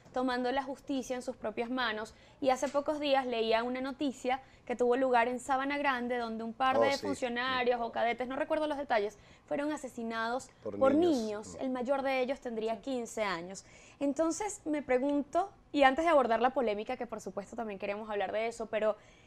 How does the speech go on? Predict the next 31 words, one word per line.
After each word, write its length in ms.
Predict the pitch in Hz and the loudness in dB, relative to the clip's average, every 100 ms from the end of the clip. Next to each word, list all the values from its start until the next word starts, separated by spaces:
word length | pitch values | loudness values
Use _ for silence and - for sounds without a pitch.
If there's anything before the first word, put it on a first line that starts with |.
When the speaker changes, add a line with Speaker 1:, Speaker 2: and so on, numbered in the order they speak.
| _ | _
Speaker 1:
¿qué 100 | - | -4
se 120 | 294 349 | -4 -2
siente 360 | 381 381 311 | -2 0 -2
para 200 | 254 240 | -2 -4
ti 140 | 233 233 | -4 -2
como 220 | 254 262 | -2 0
actor 400 | 254 240 214 214 | -2 -2 -2 0
ver 260 | 233 214 | 2 2
que 100 | 214 | 0
a 40 | 226 | -4
lo 100 | 214 | 0
largo 300 | 233 294 359 | 0 0 0
de 100 | 311 | -2
tu 140 | 254 | -2
carrera 420 | 233 220 220 208 - - - | -4 -2 0 0 -4 -14 -6
se 140 | - | 2
han 80 | 302 | 2
repetido 480 | 339 370 - 285 285 | 2 -2 0 0 2
personajes, 580 | 294 262 247 226 226 233 | -2 -4 -2 -2 -2 -6
se 80 | |
han 60 | 196 | -6
repetido 400 | 294 302 277 254 | -4 -4 -4 -4
historias, 520 | 254 - 220 214 233 - - - | -4 -4 -2 -2 -6 -10 -20 -2
pero 160 | 262 | 0
sobre 240 | 262 254 247 | 2 0 0
todo 180 | 285 302 | -2 -2
se 100 | 294 | -2
repiten 640 | 254 - 277 - 247 262 - _ | -4 -2 -4 -2 -4 -4 -10 _
en 120 | - 294 | -2 0
un 100 | 277 | 0
país? 500 | 294 370 - - | 0 -2 -6 -14